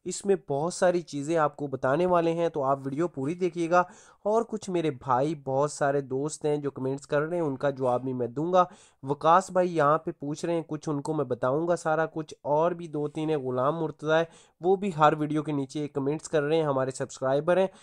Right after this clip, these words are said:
तो हम आपको बताएंगे। और ये जो थंबनेल आप लोग पढ़ रहे हो, इस पे लिखा हुआ है कि वीज़ा बहाल हो गया है, इसका सारी डिटेल्स आप लोगों को देने वाले हैं। लेकिन उससे पहले, आगे वीडियो को ले जाने से पहले, ये आपने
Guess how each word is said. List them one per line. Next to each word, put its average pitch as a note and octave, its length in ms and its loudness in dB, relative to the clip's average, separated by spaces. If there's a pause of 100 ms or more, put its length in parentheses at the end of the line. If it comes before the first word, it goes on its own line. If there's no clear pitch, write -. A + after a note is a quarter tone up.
(240)
तो E3 40 -8
हम G3 220 6
आपको D#3+ 340 4
बताएंगे। D#3+ 540 0
और F3 420 0 (220)
ये F#3+ 280 0
जो E3+ 160 -6 (100)
थंबनेल F3+ 400 0
आप D3 200 4
लोग D3 180 0
पढ़ D#3+ 180 4
रहे F3 140 -2
हो, E3+ 120 2
इस D#3 120 -6
पे - 140 -10
लिखा C#3+ 320 -4
हुआ D3+ 200 4
है G3 100 2 (360)
कि F#3 100 4
वीज़ा D#3 560 0 (160)
बहाल C3+ 520 4
हो C#3+ 280 -2
गया C#3+ 180 0
है, G2+ 120 0
इसका E3 280 -2
सारी D#3+ 280 -2
डिटेल्स D#3+ 380 0
आप E3+ 180 2
लोगों E3 280 0
को - 160 -14
देने C3+ 260 -2
वाले E3+ 220 2
हैं। F#3 120 0 (340)
लेकिन G3 320 0
उससे G3 180 -2
पहले, E3 380 2
आगे C3+ 300 -2
वीडियो D3 200 -4
को C#3 80 -2
ले C3 120 -2
जाने C#3 260 0
से F3 100 -10
पहले, D#3 240 -4
ये C3+ 240 -4
आपने C3 380 -2